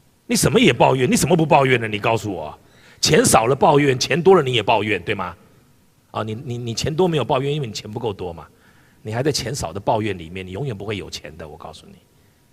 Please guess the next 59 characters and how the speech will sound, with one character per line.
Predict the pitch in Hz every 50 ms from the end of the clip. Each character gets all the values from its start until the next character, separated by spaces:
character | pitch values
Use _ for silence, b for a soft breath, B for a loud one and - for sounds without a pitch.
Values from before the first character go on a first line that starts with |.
| _ _
你 | - 95
再 | 92 123 110
抱 | 101 - 101 90 90
怨 | 85 80 73
吧。 | 73 - - - - _ _ _ _ _ _ _ _ _ _ _ _ _ _ _ _ _ b b b b b b
其 | - 226 254
实 | 226 294
我 | 294 254 185
们， | 170 196 262 -
我 | 165 175
们， | -
我 | - 185
们 | 214 269
就 | - 294 247
是 | 269
那 | 269
个， | 220 240 214 226
那 | 233 247
个， | 240 254
那 | 254
个 | 202
神 | - - - - 240
所 | 190 180
拯 | - - - 135 131
救 | 143 - - 233
回 | 147 147
来 | 139 143
的。 | 131 B B B B B
可 | - 240
是 | 349
我 | 302
们 | 262 262 233
回 | 202 247
来 | 240 262
有 | 247 254
很 | 208 - 175 190 220
多 | 349 269
很 | - 202 208
多 | 262
的 | 240 226
自 | - -
己 | 254
的 | 208 233
想 | - - 185 220 277
法。 | 233 208 147 123 107 - _ _ _ _ _ _ _ _ _ _ _ _ _ _ _ _ _ _ _ _ _ _ _ _
你 | 185 170
知 |
道， | 233 180
我 | 233
每 | 247 180 135
次 | 123 - 262
想 | - - - 117
到 | 135
这 | 131 143 139
些， | 139
我 | 135 95
就 | 117
开 | - - - 113 107
心， | - - 107 95